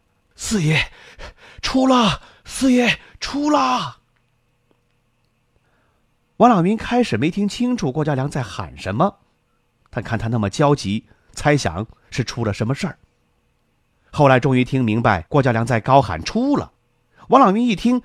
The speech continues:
几步迎上去，抓住郭家良，着急的大声发问：“什么出了？你，你说清楚！”郭管事满头大汗，气喘吁吁，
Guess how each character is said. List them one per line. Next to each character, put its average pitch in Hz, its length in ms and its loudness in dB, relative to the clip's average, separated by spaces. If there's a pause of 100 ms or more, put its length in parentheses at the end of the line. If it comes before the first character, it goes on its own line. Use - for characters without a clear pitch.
(140)
几 165 220 2
步 311 160 4
迎 165 140 2
上 139 180 2
去， 123 120 -2
抓 285 220 2
住 190 120 0
郭 156 160 2
家 143 160 6
良， 117 200 4 (200)
着 151 240 4
急 165 80 -2
的 147 80 -2
大 131 180 0
声 151 180 -2
发 190 200 2
问 208 160 6 (600)
：“什 - 160 -4
么 277 100 6
出 226 140 -2
了？ 143 200 -2 (340)
你， - 300 0 (240)
你 247 100 -6
说 339 140 4
清 339 160 4
楚！” 269 220 2 (1600)
郭 160 160 8
管 123 180 6
事 139 140 0
满 101 220 4
头 107 160 -2
大 113 160 -2
汗， 101 280 -4
气 127 300 -6
喘 73 220 -14
吁 160 200 -4
吁， 185 280 -4